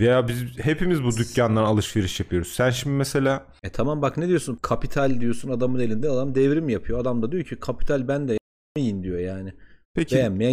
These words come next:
Speaker 2: girmesin diyor. <clears throat>
Speaker 1: Peki diyelim ki şöyle bir şey oldu. Senin hep peynir aldığın bir peynirci var. Sürekli peynir alıyorsun adamdan.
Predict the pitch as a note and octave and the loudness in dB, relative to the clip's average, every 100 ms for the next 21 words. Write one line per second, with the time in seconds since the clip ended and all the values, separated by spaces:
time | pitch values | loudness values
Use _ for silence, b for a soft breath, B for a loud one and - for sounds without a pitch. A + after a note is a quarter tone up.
0 | C3 C#3+ C#3 G#2 - G2 B2+ B2 D3+ D3 | 2 2 2 -2 -4 -2 -2 -2 -2 -4
1 | C#3+ D3 D#3 C#3+ C3+ - C#3 A#2+ G#2+ - | -4 0 2 0 -4 -2 0 0 -2 -4
2 | F#2 D#2 D#2 - B2+ C3+ C3+ - C3 B2 | -2 -2 -6 -6 -2 -2 -2 2 2 4
3 | G2+ F#2 G2 B2 B2+ - G2+ F2+ E2 D#2 | 4 2 0 -6 0 2 4 2 -2 -6
4 | D2 - - - F#2+ - - G#2 F#2+ F2 | -10 -12 -4 -2 -2 -2 0 2 2 -2
5 | D#2 C#2+ - D#2 D2+ F2+ C#3 | -6 -8 -8 -8 -6 -6 -6